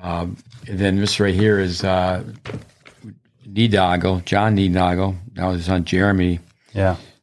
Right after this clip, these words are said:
Speaker 1: Working so closely with him. It's, uh, the efforts, uh, went all the way to, uh, the cover of Tennis Magazine.
Speaker 2: Yeah.
Speaker 1: But, uh, let's go through the Myers-Briggs, um, mother-daughter.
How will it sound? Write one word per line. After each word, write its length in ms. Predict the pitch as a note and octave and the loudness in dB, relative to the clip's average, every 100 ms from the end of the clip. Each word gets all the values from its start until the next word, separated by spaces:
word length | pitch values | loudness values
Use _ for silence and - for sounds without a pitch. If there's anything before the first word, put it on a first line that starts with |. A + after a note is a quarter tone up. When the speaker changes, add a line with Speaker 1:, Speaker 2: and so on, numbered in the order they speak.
| _ | _
Speaker 1:
Working 200 | G2 F2 | -4 -2
so 160 | F2 F#2+ | -2 0
closely 380 | - G2 - | 0 0 0
with 160 | F#2 F2+ | 0 2
him. 120 | F#2+ G2 | 0 -2
It's, 160 | G#2+ | -4
uh, 480 | - - G2 G2 F#2 - _ _ _ _ | -10 -6 -4 -2 -4 -10 _ _ _ _
the 160 | F#2+ G2 | -4 -2
efforts, 340 | G#2 G#2 F2 | 0 -2 0
uh, 140 | G#2 G2 | -2 0
went 200 | F#2+ G2+ | 0 0
all 100 | G2+ | 2
the 80 | |
way 220 | G2+ G2+ G2 | 2 2 2
to, 260 | F#2+ F2+ | 0 0
uh, 300 | F#2 F#2 F2+ F2+ | 0 0 -2 -6
the 140 | A#2 F2+ | -10 -10
cover 300 | - G2+ F#2+ | -4 -4 -4
of 100 | F2 | -8
Tennis 280 | G#2 G2 - | -8 -6 -4
Magazine. 560 | F#2 F#2+ F2 F2 E2 E2+ _ _ | -4 -4 -6 -6 -8 -10 _ _
Speaker 2:
Yeah. 320 | - G#2 F#2+ F2 - _ _ _ | -4 -2 -2 -6 -12 _ _ _
Speaker 1:
But, 280 | A2 A2+ - | -6 -4 -2
uh, 80 | |
let's 220 | A#2+ D#3 D#3+ | 0 0 0
go 80 | |
through 260 | F3 C#3+ B2+ | -2 0 0
the 60 | G#2+ | 2
Myers-Briggs, 840 | G#2 C3 D3+ - A2 G2+ G2+ - - _ _ _ _ _ _ _ _ _ _ - | 2 2 0 0 0 2 -2 -8 -16 _ _ _ _ _ _ _ _ _ _ -10
um, 540 | F#2+ F#2+ F2+ F2+ F2 F2 _ _ _ _ _ _ _ | -4 -4 -4 -6 -10 -16 _ _ _ _ _ _ _
mother-daughter. 840 | G#2+ A2+ C3+ A2+ G2 F#2 F#2+ F#2+ | -2 2 2 2 2 2 0 -2